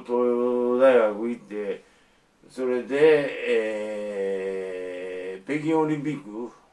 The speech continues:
出れなかったんです。なんでか言いましたら、ソ連が崩壊しましてですね、ウズベキスタンやカザフスタンいうのがアジアに入ってきたわけですわ。だから、昔のアジアの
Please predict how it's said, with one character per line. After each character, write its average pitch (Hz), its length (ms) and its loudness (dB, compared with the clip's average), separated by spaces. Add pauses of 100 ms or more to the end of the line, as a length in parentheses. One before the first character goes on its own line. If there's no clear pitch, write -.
(360)
出 123 160 -2
れ 135 120 -2
な 156 160 2
か 160 180 4
っ - 20 -6
た 117 140 -2
ん 98 60 -10
で 90 60 -14
す。 - 80 -20 (300)
な 131 140 -6
ん 156 40 -2
で 175 100 2
か 165 80 4
言 147 120 2
い 147 40 -2
ま 143 140 -2
し - 80 -8
た 120 120 0
ら、 - 80 0
ソ 180 160 -2
連 180 220 4
が 131 80 0
崩 139 220 -2
壊 143 260 0
し 127 100 -10
ま 139 180 -6
し 120 120 -14
て 104 40 -12
で 101 100 -14
す 90 100 -20
ね、 113 280 -12 (520)
ウ 139 100 -6
ズ 165 140 -2
ベ 170 160 4
キ 143 80 -8
ス 143 100 -10
タ 143 140 -2
ン 127 40 -2
や 123 60 -6
カ 147 120 2
ザ 156 140 4
フ 143 80 -8
ス 139 100 -12
タ 127 120 -4
ン 117 220 -6
い 131 60 -4
う 135 40 -2
の 127 180 -2
が 113 300 2
ア 196 80 6
ジ 190 100 2
ア 151 80 2
に 120 60 -2
入 110 160 -6
っ 107 40 -8
て 117 60 -8
き 147 80 -4
た 151 100 4
わ 127 120 6
け 113 100 0
で 101 60 -8
す 95 100 -12
わ。 87 120 -6 (600)
だ 135 140 -2
か 131 80 2
ら、 131 520 6
昔 135 480 4
の 120 2000 2 (120)
ア 156 80 4
ジ 147 220 2
ア 117 100 6
の 151 460 4